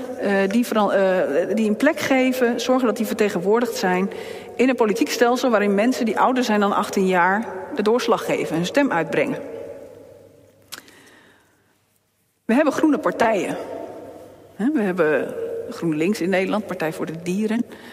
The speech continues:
Eh, er zijn ook milieuorganisaties, natuurbeschermingsorganisaties. Die spreken in naam van of voor.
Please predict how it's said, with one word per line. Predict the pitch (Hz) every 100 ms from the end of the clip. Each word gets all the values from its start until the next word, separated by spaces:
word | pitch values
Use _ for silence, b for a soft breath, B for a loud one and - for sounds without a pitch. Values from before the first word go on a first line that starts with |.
| B B -
Eh, | 185 196 196 202
er |
zijn | 226 233
ook | 247
milieuorganisaties, | 233 220 233 277 233 214 190 165 143 - -
natuurbeschermingsorganisaties. | 175 180 302 311 220 - 180 151 156 165 151 170 156 143 92 - - - -
Die | 202
spreken | 233 240 240 196
in | 196
naam | 180 190 196
van | 185 185 240 190
of | -
voor. | 185 185 247